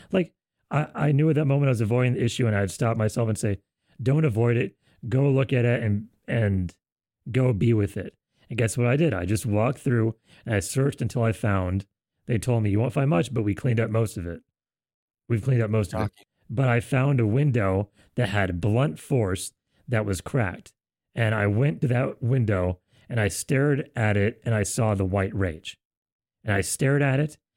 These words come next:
Speaker 1: and I reflected and I thought about it, and I was about to do the next, about what I was about to do the next day. I thought about what a gift this unlearning, what?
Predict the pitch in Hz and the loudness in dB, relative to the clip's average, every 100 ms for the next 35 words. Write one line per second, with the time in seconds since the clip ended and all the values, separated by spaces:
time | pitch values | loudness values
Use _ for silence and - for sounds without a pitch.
0 | _ - 98 92 - - 120 - 131 110 | _ -2 0 0 -4 -2 -2 0 -2 0
1 | 92 90 - 101 107 98 98 101 - _ | -2 -2 0 0 2 2 0 0 -4 _
2 | _ _ - 95 98 98 90 87 104 127 | _ _ -6 -2 0 2 0 0 0 0
3 | - 104 110 107 98 95 98 - - _ | -2 0 0 2 0 -2 -4 -10 -20 _
4 | _ _ _ _ - 113 113 113 117 107 | _ _ _ _ -2 -2 0 2 2 2
5 | 104 101 107 95 95 90 101 92 82 - | 0 0 0 -2 -2 -4 -4 -6 -6 -12
6 | _ _ _ _ _ _ _ _ _ _ | _ _ _ _ _ _ _ _ _ _
7 | _ _ 123 - 139 143 123 120 120 104 | _ _ -2 0 2 2 2 0 0 0
8 | 135 135 92 98 143 147 - 123 117 - | 0 0 0 0 -2 -2 -12 -6 -6 -6
9 | - _ _ _ _ _ _ _ _ _ | -16 _ _ _ _ _ _ _ _ _
10 | _ - 143 147 117 107 120 131 127 123 | _ -2 0 2 2 2 2 2 2 2
11 | 131 147 _ _ _ _ _ _ 104 170 | 0 -2 _ _ _ _ _ _ -2 -2
12 | - | -4